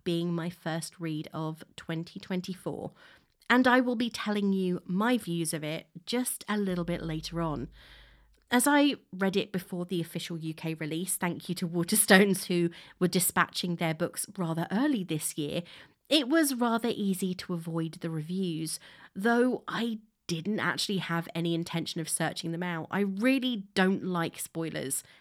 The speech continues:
at all, and I get frustrated with myself when I end up catching something out of the corner of my eye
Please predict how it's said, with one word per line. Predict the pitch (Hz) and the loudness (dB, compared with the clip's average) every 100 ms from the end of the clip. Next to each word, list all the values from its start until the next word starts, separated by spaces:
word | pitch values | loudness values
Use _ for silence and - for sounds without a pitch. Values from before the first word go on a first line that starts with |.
| _ | _
at | 175 185 | 2 4
all, | 170 151 156 - _ _ - | 2 -2 -8 -12 _ _ 4
and | 220 | 6
I | 214 | 4
get | 214 220 - | 2 -2 -2
frustrated | 254 - 226 220 220 196 | -4 0 0 0 0 -4
with | 185 | 0
myself | 180 175 190 170 170 - - - | 0 2 2 2 0 -8 -20 2
when | 233 | 6
I | 240 233 | 6 6
end | 214 226 | 4 2
up | 208 - | -2 -2
catching | 214 - - 196 | -6 -4 -4 -2
something | - 170 196 | -2 -2 -2
out | 175 160 | -2 -2
of | 175 | -6
the | |
corner | 175 - 185 170 | -8 -2 0 0
of | 170 | 0
my | 170 - | -2 0
eye | 180 156 | -2 0